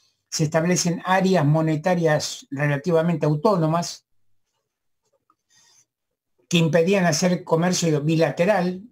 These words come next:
y el, el mercado y el mundial se, se, se, se colapsa, se, se cae profundamente. Esto es lo que va a posibilitar el surgimiento de experiencias más nacionalistas,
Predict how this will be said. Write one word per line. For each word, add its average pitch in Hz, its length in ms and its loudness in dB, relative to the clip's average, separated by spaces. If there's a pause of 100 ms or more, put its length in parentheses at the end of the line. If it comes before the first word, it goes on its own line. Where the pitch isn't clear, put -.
(160)
y 156 140 2
el, 165 160 0
el 156 160 2
mercado 170 560 2
y 156 100 0
el 143 380 -8
mundial 151 480 0
se, 127 280 -4
se, - 200 -8
se, - 280 -8
se - 280 -8
colapsa, 180 540 0
se, 123 360 -8
se 123 260 -10
cae 156 520 0
profundamente. 160 880 -2 (960)
Esto 208 240 2
es 202 60 2
lo 185 140 2
que 180 100 2
va 196 120 2
a 190 60 -4
posibilitar 170 880 0
el 160 140 0
surgimiento 170 540 -2
de 165 80 2
experiencias 160 560 -2
más 175 160 2
nacionalistas, 165 1080 -2